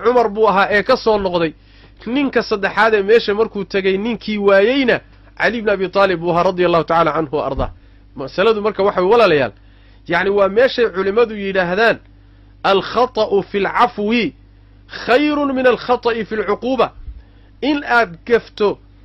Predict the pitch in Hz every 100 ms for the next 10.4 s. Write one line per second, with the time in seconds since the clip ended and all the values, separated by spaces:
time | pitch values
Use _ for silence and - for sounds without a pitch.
0 | - - 233 - 196 208 247 220 208 202
1 | 214 190 240 - 170 - - - - -
2 | - - - - - 285 220 190 196 269
3 | 240 208 - 175 160 - - - - -
4 | - - - 277 277 233 220 196 262 202
5 | - 214 190 202 180 196 - - - 247
6 | 226 208 202 202 - - 269 - 226 190
7 | 208 175 262 220 208 185 277 - 220 220
8 | 247 233 226 190 170 135 - - - -
9 | - - - 190 220 277 269 226 214 208
10 | 196 175 233